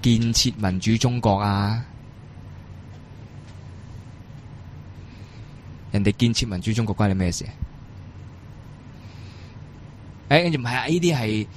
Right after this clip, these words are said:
令到我係，誒，提醒，誒，醒覺，醒覺嘅運動噉樣。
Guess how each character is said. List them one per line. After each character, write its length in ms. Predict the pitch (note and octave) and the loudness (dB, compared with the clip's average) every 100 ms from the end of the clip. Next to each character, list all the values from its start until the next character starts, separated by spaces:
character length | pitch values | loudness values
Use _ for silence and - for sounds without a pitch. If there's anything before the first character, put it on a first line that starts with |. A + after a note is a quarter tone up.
| - - - | -12 -8 -2
令 140 | A#2+ | 0
到 120 | A#2 | 2
我 240 | A#2 A2+ A2 | 4 4 4
係， 400 | G#2 F#2 F#2 F2+ - - - - - | 4 4 2 -2 -8 -16 -18 -12 -4
誒， 420 | F2+ D#2+ D#2+ F#2+ - | 0 0 -2 -2 0
提 220 | F#2+ G2+ | 2 2
醒， 180 | G#2+ A2 | 0 -2
誒， 320 | A#2 F#2+ F#2 F#2 - - - | -4 -2 -2 -4 -8 -12 -2
醒 320 | - A2 E3+ | 0 4 6
覺， 180 | D#3+ B2 - - - - - - - - - - - - - - | 4 2 -6 -10 -10 -14 -16 -16 -16 -14 -14 -14 -14 -16 -12 0
醒 160 | - F3+ | 4 6
覺 80 | F#3 | 6
嘅 160 | - B2 | 4 4
運 200 | A#2 G2 | 2 2
動 200 | F#2 E2+ | -4 -4
噉 60 | F2+ | -4
樣。 200 | F#2+ | -4